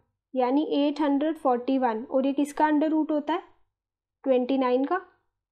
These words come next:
ठीक है। तो आपका आंसर हो जाएगा ट्वेंटी नाइन। ये जो स्टार्टिंग पॉइंट और एंडिंग पॉइंट के बीच का डिस्टेंस है, ये आपका ट्वेंटी नाइन किलोमीटर्स आ जाएगा।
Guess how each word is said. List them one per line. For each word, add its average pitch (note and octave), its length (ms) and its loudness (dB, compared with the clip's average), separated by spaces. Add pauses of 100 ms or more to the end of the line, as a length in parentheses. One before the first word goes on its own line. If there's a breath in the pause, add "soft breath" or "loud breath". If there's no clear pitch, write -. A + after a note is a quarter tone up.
(640)
ठीक C#4+ 200 -4
है। G#4 80 2 (920 soft breath)
तो C#4+ 60 2
आपका C4+ 280 6
आंसर C4+ 320 2
हो C#4 80 4
जाएगा C4+ 420 2 (220)
ट्वेंटी C4 480 0 (220)
नाइन। A3+ 360 -2 (260)
ये B3+ 160 0
जो D#4 320 0 (180)
स्टार्टिंग D4 680 2
पॉइंट F4 380 2 (300)
और C#4+ 160 2
एंडिंग C#4 420 2
पॉइंट C4+ 220 2
के C4+ 80 -2
बीच B3 240 -4
का B3+ 120 0
डिस्टेंस B3 480 -2
है, C4 80 0
ये C4 100 0
आपका A#3 340 0
ट्वेंटी B3 440 -2
नाइन B3 340 -2
किलोमीटर्स B3 840 -4 (280)
आ A#3 140 -2
जाएगा। G#3+ 440 -6